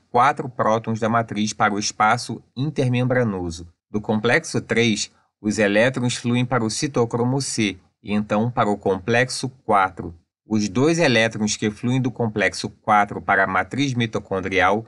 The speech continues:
fazem com que dois prótons sejam bombeados através do complexo quatro para o espaço intermembranoso. Esses dois elétrons que chegam à matriz vão se associar ao oxigênio molecular, que é o oxigênio que respiramos.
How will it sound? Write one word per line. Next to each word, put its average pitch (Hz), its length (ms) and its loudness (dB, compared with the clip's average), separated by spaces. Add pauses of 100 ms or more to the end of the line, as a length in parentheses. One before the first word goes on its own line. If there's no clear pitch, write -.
(260)
fazem 113 240 0
com 117 160 -2
que 117 140 -4
dois 117 340 0
prótons 120 580 0
sejam 110 300 0
bombeados 113 680 0
através 110 480 0
do 104 100 -6
complexo 110 680 -4
quatro 107 520 0 (300)
para 104 160 0
o 104 80 2
espaço 117 800 0
intermembranoso. 127 1200 0 (340)
Esses 160 400 2
dois 113 240 2
elétrons 101 580 2
que 101 140 -6
chegam 127 440 0
à 95 40 0
matriz 107 640 -2 (360)
vão 135 240 2
se 156 120 0
associar 131 460 0
ao 120 140 2
oxigênio 127 680 0
molecular, 131 920 2 (220)
que - 80 -2
é 127 40 6
o 113 120 4
oxigênio 131 640 0
que 139 140 -4
respiramos. 113 880 0